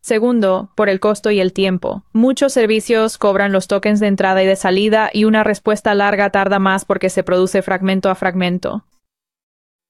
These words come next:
De ahí una consecuencia práctica a juntar las tres páginas relevantes en lugar del manual entero. No es tacañería, es diseño.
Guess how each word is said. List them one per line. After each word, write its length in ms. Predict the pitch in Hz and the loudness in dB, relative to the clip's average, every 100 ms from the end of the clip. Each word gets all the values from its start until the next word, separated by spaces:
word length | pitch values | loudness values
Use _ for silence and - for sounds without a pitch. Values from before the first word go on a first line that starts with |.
| _ _ _ _ _ | _ _ _ _ _
De 120 | 208 | 0
ahí 160 | 196 214 | 0 2
una 160 | 240 240 | 0 0
consecuencia 600 | 247 247 233 233 240 208 | -2 0 0 0 -2 0
práctica 720 | 208 196 - 180 180 185 196 | -2 -2 -6 -2 0 0 -2
a 40 | |
juntar 560 | - 202 196 196 202 - | 0 0 2 0 -2 -2
las 240 | 196 190 | -2 -2
tres 240 | - 208 - | -2 -2 -2
páginas 460 | 208 - 214 202 | -8 -4 -2 -2
relevantes 640 | 196 190 185 180 180 185 185 | 0 0 2 0 0 -2 0
en 100 | 180 | 0
lugar 320 | 180 190 202 | 2 0 0
del 160 | 208 202 | 0 0
manual 380 | 196 190 190 | 0 0 2
entero. 360 | 208 202 196 214 | 0 2 2 2
No 140 | 202 | 0
es 140 | 208 - | -2 -2
tacañería, 640 | 208 196 190 185 196 190 | -2 0 0 2 2 2
es 120 | 185 | 0
diseño. 560 | 185 185 180 165 - | -2 -2 -4 -4 -10